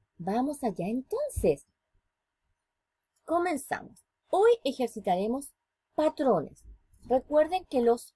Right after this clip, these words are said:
patrones son modelos que uso para formar una serie, una fila de cosas.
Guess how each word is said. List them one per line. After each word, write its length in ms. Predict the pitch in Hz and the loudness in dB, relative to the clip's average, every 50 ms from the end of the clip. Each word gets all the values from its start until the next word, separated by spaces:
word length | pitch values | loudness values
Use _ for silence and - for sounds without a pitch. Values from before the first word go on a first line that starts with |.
| _ _ | _ _
patrones 800 | 311 330 330 - 392 381 359 277 214 196 190 202 240 - - _ _ _ _ _ _ | 0 0 0 0 0 0 2 2 2 0 0 -2 -4 -8 -12 _ _ _ _ _ _
son 440 | - - - - 320 330 330 320 311 | -20 -12 0 2 4 4 4 2 0
modelos 720 | 294 285 285 311 403 480 480 403 262 185 170 - - _ _ _ _ _ _ _ _ _ - | -2 -2 0 0 2 2 4 4 2 2 0 -4 -12 _ _ _ _ _ _ _ _ _ -4
que 120 | 285 277 | -2 0
uso 420 | 247 240 254 247 - - 330 330 | 0 0 0 -2 -2 -4 -4 0
para 220 | - 262 247 240 240 | 2 2 2 2 2
formar 560 | - - 214 190 190 196 208 226 254 269 - _ _ | 0 -4 -6 -4 -4 -2 -2 -2 -2 -2 -4 _ _
una 340 | - 277 285 269 262 262 | -2 0 0 0 0 -2
serie, 560 | 247 - - - 302 285 269 240 190 185 180 - - | -4 -6 -6 -2 0 0 0 0 0 -2 -4 -2 -2
una 320 | 254 277 277 269 262 254 | -2 -2 0 0 -2 -2
fila 480 | - - - - 494 508 508 494 403 339 | -4 -6 -6 -6 -4 -2 0 2 2 4
de 100 | 233 - | 2 2
cosas. 520 | - - - 156 - - - _ - _ | 2 -2 -2 -2 -6 -12 -20 _ -20 _